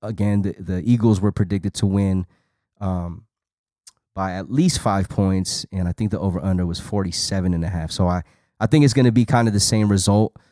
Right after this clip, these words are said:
uh, but different Q B for, for the Commanders. Instead of, uh, Carson Wentz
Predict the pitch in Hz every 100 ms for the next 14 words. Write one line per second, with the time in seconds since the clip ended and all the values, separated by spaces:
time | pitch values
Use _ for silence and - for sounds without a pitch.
0 | _ _ _ 104 104 101 85 120 135 -
1 | - - 113 - 113 - 131 - 139 120
2 | 139 135 117 131 123 120 113 - 113 110
3 | 113 117 120 117 117 107 - 98 - 123
4 | 113 107 90 107 98 92 - _ _ 120
5 | 117 - 107 101 113 113 - -